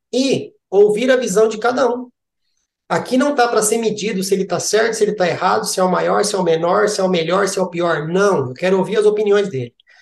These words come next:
Então, caso alguém aí ouça e fale assim, "Ai, eu não concordo com isso", ir lá no YouTube, não precisa ir lá fazer comentário desnecessário. Se você tem uma visão diferente, chame-nos ali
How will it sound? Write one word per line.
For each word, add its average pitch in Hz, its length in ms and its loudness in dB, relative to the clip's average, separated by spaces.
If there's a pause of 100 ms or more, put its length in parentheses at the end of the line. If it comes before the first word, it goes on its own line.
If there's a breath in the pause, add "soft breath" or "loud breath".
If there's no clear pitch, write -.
(280 loud breath)
Então, 285 380 -2
caso 302 400 0
alguém 185 340 4
aí 175 220 2
ouça 185 680 2 (320 soft breath)
e 175 60 -8
fale 196 220 0
assim, 165 220 0
"Ai, 220 280 2
eu 190 60 4
não 202 100 4
concordo 262 560 2
com 170 80 0
isso", 180 300 2
ir 170 40 -2
lá 190 80 0
no 214 100 2 (240)
YouTube, 196 720 2
não 208 120 2
precisa 277 480 -2
ir 247 40 0
lá 214 360 0
fazer 190 200 2
comentário 208 520 2
desnecessário. 214 760 -2 (220)
Se 262 120 -4
você 262 240 -2
tem 294 120 -2
uma 262 100 4
visão 208 240 4
diferente, 208 640 0 (320 soft breath)
chame-nos 277 480 0
ali 254 400 2